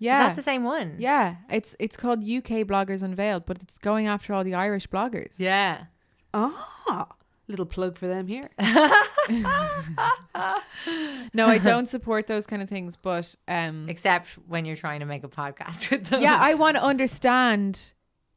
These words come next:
Speaker 1: what pe-, I, I, I obviously, I think I understand enough about people's reasoning, but I wanna understand the impact it has on somebody. Like,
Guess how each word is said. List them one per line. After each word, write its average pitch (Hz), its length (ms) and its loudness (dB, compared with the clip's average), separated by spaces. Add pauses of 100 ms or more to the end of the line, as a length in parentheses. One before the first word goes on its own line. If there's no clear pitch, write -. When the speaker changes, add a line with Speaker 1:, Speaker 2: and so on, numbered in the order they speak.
Speaker 1:
what 208 600 0 (920)
pe-, - 200 -8
I, 214 140 0 (140)
I, 214 160 2 (380)
I 233 120 2
obviously, 247 340 2
I 226 80 2
think 247 200 -2
I 240 100 4
understand 220 420 -2
enough 202 220 -2
about 196 160 -2
people's 196 340 -6
reasoning, 185 640 -4
but 180 100 -4
I 175 80 2
wanna 185 240 -2
understand 180 420 -4
the - 120 -6
impact 170 400 -6
it 160 80 -12
has 160 260 -8
on 160 120 -10
somebody. 160 380 -12
Like, 175 180 -4